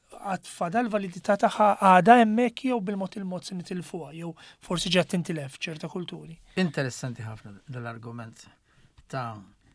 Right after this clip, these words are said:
Speaker 2: membru mill-komunità qed iħalli l-komunità tiegħu.
Speaker 1: Mm.
Speaker 2: Em, f'pajjiżna stess, l-użanza għadha jekk inti, eh, persuna ta' ċertu, eh, status fir-raħal tiegħek jew, eh,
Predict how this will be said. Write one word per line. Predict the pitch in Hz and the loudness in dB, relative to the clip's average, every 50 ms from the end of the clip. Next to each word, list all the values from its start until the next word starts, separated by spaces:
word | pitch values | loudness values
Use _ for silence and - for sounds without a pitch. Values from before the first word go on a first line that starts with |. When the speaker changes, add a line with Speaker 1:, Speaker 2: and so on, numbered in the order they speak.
| _ _ _ _ _ _ _ _ _ _ _ _ | _ _ _ _ _ _ _ _ _ _ _ _
Speaker 2:
membru | - 156 151 165 175 156 139 120 117 113 120 120 117 113 | -6 -4 -2 -2 0 -2 -2 -4 -8 -12 -14 -14 -14 -12
mill-komunità | 120 120 120 120 120 - 143 131 131 131 139 156 156 - 240 233 214 196 196 185 156 143 - - - _ _ _ _ - | -12 -10 -10 -12 -10 -10 -8 -8 -6 -8 -8 -8 -6 -4 -2 0 0 0 -2 -4 -8 -10 -16 -20 -20 _ _ _ _ -8
qed | 170 170 170 _ - - - - - _ - | -8 -8 -8 _ -14 -18 -18 -20 -18 _ -8
iħalli | 165 156 - - 117 127 123 123 123 135 127 | -8 -8 -6 -8 -10 -10 -10 -10 -12 -12 -12
l-komunità | - 143 131 - - 117 117 113 110 107 - 107 101 | -10 -12 -10 -10 -10 -12 -12 -12 -14 -16 -18 -20 -20
tiegħu. | - - 175 160 156 | -16 -14 -12 -12 -12
Speaker 1:
Mm. | 156 160 - _ _ _ _ _ - - - _ _ _ _ - | -14 -16 -18 _ _ _ _ _ -20 -20 -20 _ _ _ _ 0
Speaker 2:
Em, | 170 170 175 170 175 170 170 165 156 151 139 | 2 2 4 2 2 0 -2 -2 -2 -4 -4
f'pajjiżna | 139 - - - 180 165 170 165 147 139 131 135 139 143 151 | -6 -8 -2 0 2 2 2 0 -2 -4 -4 -4 -4 -4 -4
stess, | 180 - - - 339 - 156 143 - - - - - - - - - - - _ _ _ _ _ _ _ _ _ _ _ _ | -4 -6 -8 -4 -2 -2 -2 -2 -4 -8 -10 -12 -12 -14 -14 -16 -16 -20 -20 _ _ _ _ _ _ _ _ _ _ _ _
l-użanza | - 131 131 131 123 135 156 139 131 113 - - 135 123 | -8 -6 -6 -6 -2 -2 -2 -2 -2 -4 -6 -8 -8 -4
għadha | - 160 143 135 127 127 123 143 156 170 185 | -2 0 0 2 0 0 0 -2 -2 -2 -2
jekk | 180 170 165 - _ - - | -4 -6 -8 -10 _ -8 -4
inti, | 160 143 135 127 - - 147 135 131 123 120 | -4 -2 -4 -4 -6 -6 -6 -6 -4 -4 -6
eh, | 110 110 - _ _ _ _ _ _ _ _ _ - 151 139 135 135 | -8 -10 -14 _ _ _ _ _ _ _ _ _ -4 -2 -2 -2 -4
persuna | 139 - 147 139 135 - - 156 139 135 131 123 123 | -6 -4 -4 -4 -6 -6 -8 -6 -6 -4 -4 -4 -6
ta' | - - 135 123 | -6 -8 -8 -8
ċertu, | - - 135 120 123 135 - - 131 123 120 117 117 | -8 -8 -8 -8 -8 -10 -10 -10 -8 -8 -8 -8 -10
eh, | 113 110 110 113 117 | -10 -12 -12 -12 -10
status | - - - - - 131 110 - - 123 123 127 - - - | -10 -10 -8 -6 -6 -8 -8 -10 -12 -14 -14 -12 -12 -14 -14
fir-raħal | - - 117 120 120 117 - 117 113 123 | -12 -12 -12 -10 -10 -8 -8 -8 -8 -8
tiegħek | - - 127 110 107 110 - - | -10 -10 -8 -8 -8 -10 -12 -12
jew, | 117 110 113 107 101 101 101 | -10 -10 -10 -10 -12 -12 -14
eh, | 98 101 | -14 -16